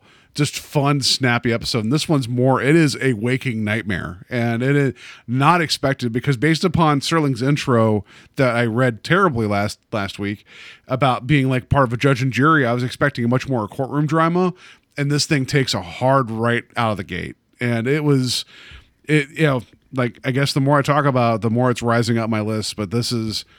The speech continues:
a very interesting. And again, I just cannot believe that this is not being talked about. Maybe because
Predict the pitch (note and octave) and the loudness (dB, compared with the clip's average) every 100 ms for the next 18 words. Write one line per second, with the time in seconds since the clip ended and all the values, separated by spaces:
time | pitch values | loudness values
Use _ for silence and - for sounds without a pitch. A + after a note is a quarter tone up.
0 | _ - B2 A#2 B2+ C3 C3 C3 B2+ A#2+ | _ -6 -4 -2 -2 0 0 -2 -2 -2
1 | A2+ G#2 A#2 G#2 G2+ - - - _ _ | -2 -4 -4 -4 -6 -10 -20 -20 _ _
2 | B2+ A#2 G#2+ A#2 G#2 - A#2+ A#2+ - C3+ | -4 -4 -4 -4 -6 -4 -2 -2 -4 -4
3 | A2+ F#2+ G#2+ G#2+ F#2+ F2+ A2 G2+ G#2 G#2 | -4 -6 -8 -8 -8 -10 -8 -8 -6 -4
4 | G2+ F2+ G2 G2 G2+ G2+ F2+ F#2+ F#3+ C#4 | -4 -4 -6 -4 -6 -6 -6 0 2 2
5 | A#3+ - F#3+ F3+ D3 | 0 0 2 2 0